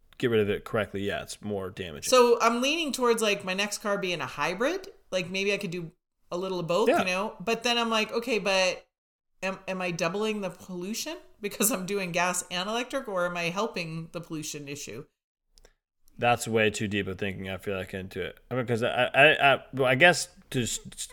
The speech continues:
Speaker 1: simplify and dumb down your points at the beginning, no matter what, you're gonna be polluting something. As of right now, with the information you have, I feel like they're being responsible with the batteries, but I don't know. I don't read on it, and you say that you've read conflicting stories.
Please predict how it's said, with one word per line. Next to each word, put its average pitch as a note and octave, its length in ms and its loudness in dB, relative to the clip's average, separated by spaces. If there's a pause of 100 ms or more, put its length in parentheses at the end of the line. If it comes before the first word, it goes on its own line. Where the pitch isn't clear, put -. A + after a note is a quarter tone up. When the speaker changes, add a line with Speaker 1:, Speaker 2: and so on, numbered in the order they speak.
(160)
Speaker 1:
simplify C3+ 640 6
and G2+ 180 0
dumb A2+ 220 4
down A2 180 4
your G#2 80 -2
points A2 300 -2
at - 20 -8
the G2+ 80 -2
beginning, A2 240 0
no C3+ 80 4
matter D#3 160 8
what, A#2 200 6
you're A2 120 0
gonna A2 100 2
be G2+ 40 -4
polluting G#2 260 -2
something. G2 480 -4 (140)
As C3 180 10
of B2+ 120 4
right B2 120 6
now, A#2 140 2
with A2+ 80 0
the A#2+ 60 -4
information A2+ 360 -2
you A2+ 40 0
have, C3+ 340 2 (360)
I A2+ 120 2
feel C#3 260 6
like E3 400 6
they're C3+ 140 6
being C#3+ 140 4
responsible C#3+ 420 2
with C#3+ 60 0
the C#3 40 -4
batteries, C#3+ 340 4
but A#2+ 140 0
I F#2+ 120 0
don't G#2+ 120 2
know. A2 140 2
I A2 60 4
don't G2+ 120 -4
read G#2+ 160 0
on B2 140 0
it, - 100 -4
and G2 180 -4
you G#2+ 280 -2
say A2+ 240 2
that G2+ 100 2
you've G#2 240 -2
read G#2 160 2
conflicting G#2 420 -4
stories. C#3 440 0